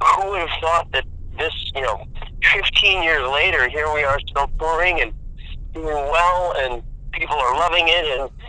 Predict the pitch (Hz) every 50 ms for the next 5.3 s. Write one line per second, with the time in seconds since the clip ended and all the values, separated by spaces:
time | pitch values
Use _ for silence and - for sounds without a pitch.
0 | - - - 160 165 185 180 180 180 175 - - 190 185 - - - 202 202 196
1 | 190 175 165 165 165 160 156 170 170 160 - - 160 147 151 151 151 143 143 -
2 | - - - - - 135 120 113 - - - - - - - - - 170 202 226
3 | 226 247 240 226 - - 233 220 214 220 220 226 226 220 214 214 208 202 202 196
4 | 175 202 208 202 196 190 180 175 185 190 185 185 185 175 - 170 - 160 170 170
5 | 175 180 185 180 180